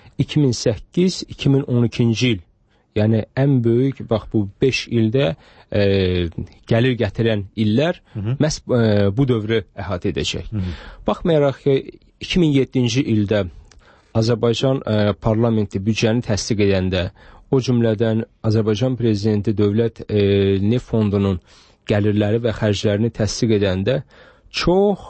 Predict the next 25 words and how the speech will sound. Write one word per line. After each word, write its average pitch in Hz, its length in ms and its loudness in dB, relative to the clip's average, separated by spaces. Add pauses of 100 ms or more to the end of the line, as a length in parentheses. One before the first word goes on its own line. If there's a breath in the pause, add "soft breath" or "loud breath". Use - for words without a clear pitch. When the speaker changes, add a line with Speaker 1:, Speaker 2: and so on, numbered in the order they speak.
(140)
Speaker 1:
konservativ 147 720 0 (140)
bir 139 240 2
rəqəm 123 340 0
götürülmüşdü. 95 760 -4
Yəni 131 320 2
bir 139 200 2
barel 107 360 2 (380)
əlli 113 320 2
dollar 110 480 0 (360 loud breath)
və 131 140 2
bütün, 196 460 0
e, 98 680 2
belə 110 240 2
deyim 90 240 -2
də, 139 140 -2 (580 soft breath)
e, 95 280 2
Azərbaycan 120 580 0
iqtisadiyyatının, 104 760 0 (280 loud breath)
e, 76 360 -2 (300)
planlaşdırılması 113 1400 0 (320 soft breath)
bu 185 160 0
xərclərə 123 480 2
hesablanmışdı. 87 840 -4 (840 soft breath)
Və 180 200 2
belə, 190 300 2